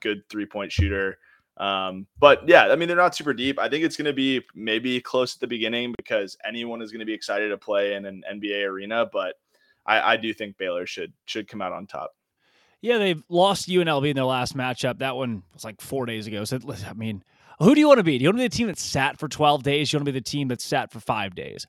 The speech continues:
Speaker 2: I, personally, the guy who didn't play basketball past ninth grade,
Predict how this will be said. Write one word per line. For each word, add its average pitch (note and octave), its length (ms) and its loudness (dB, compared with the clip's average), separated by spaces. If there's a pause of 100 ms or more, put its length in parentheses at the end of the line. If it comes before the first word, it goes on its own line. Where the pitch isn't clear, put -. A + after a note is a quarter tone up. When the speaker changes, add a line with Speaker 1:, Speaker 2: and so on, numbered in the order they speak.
(160)
Speaker 2:
I, D3+ 640 6 (260)
personally, E3 560 0 (320)
the A#2 400 -6
guy D3 240 4
who C3+ 220 2
didn't D3 180 0
play C3 100 4
basketball C3 400 2
past A#2+ 300 -2
ninth G#2+ 240 -4
grade, B2+ 400 2